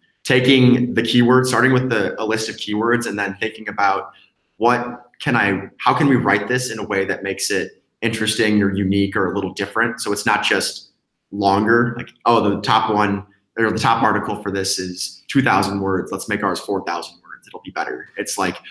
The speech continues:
how can we change it up just a little bit,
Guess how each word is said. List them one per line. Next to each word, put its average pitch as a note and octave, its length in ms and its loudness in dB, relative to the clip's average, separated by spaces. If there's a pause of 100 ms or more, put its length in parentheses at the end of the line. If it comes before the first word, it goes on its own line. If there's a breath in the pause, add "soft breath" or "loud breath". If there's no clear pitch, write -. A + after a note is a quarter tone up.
(140 loud breath)
how A#2 200 2
can A#2 160 4
we G#2+ 640 2
change A#2 420 2
it A2+ 80 2
up G#2 220 2
just - 220 -6
a F#2+ 40 -6
little G2 240 -4
bit, G2 500 -2